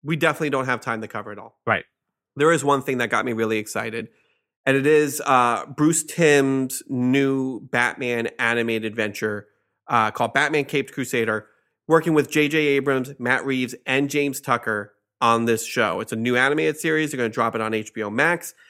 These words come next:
Speaker 1: And the thing about it that gets me, A, Bruce Timm. Bruce Timm is, if you don't know who Bruce Timm is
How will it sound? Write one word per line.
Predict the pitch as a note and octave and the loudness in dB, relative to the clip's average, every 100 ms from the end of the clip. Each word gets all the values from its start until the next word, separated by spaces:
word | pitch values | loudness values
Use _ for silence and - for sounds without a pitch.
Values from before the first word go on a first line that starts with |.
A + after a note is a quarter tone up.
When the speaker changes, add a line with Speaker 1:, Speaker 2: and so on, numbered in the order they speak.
| _ _ _ | _ _ _
Speaker 1:
And | C#3 C#3 C#3 C#3 - - _ _ _ _ - | 0 2 2 0 -6 -18 _ _ _ _ -4
the | - | 0
thing | C#3+ - F3 F#3 | 0 0 0 2
about | D#3 C#3+ C#3+ E3+ | 2 2 2 2
it | D#3+ C#3 | -2 -2
that | C3 C3 | -2 -2
gets | C3+ - | -6 -2
me, | E3 - | -2 0
A, | F3+ G3+ | 2 2
Bruce | G3 G3 F#3 | 2 -2 -4
Timm. | - A#2 - - | -4 -6 -6 -6
Bruce | E3 F#3 | -4 -4
Timm | - G#3+ F#3+ | 0 0 2
is, | - D3+ D3 C#3+ C3 - _ _ _ - | 0 4 4 4 0 -6 _ _ _ -2
if | D3 | -2
you | B2+ | 0
don't | C3 F3 | 0 2
know | E3 G#2+ | 0 -4
who | G2+ | -6
Bruce | G#2+ F#2+ | -8 -12
Timm | - G2+ | -10 -8
is | G2 G#2 - | -6 -8 -10